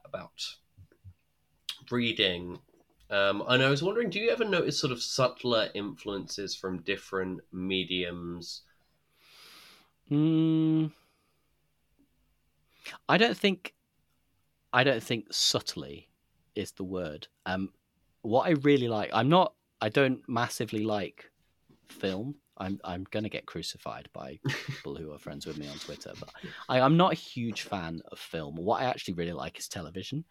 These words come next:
Speaker 2: Um, and I like, I actually really like both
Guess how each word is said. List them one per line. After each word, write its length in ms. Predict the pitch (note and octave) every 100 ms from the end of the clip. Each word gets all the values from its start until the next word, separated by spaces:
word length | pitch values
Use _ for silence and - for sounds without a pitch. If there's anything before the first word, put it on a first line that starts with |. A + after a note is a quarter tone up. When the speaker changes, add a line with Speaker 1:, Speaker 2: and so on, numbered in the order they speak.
| - - - - _
Speaker 2:
Um, 340 | F2 F2 F2 E2+ E2 _ _ - -
and 100 | G2
I 120 | A#2
like, 220 | A2+ A2 -
I 120 | G2+
actually 320 | A2 - F#2
really 140 | F2 E2+
like 220 | C#2 - _ _ _ _ _
both 560 | A#2+ A#2+ A2+ - -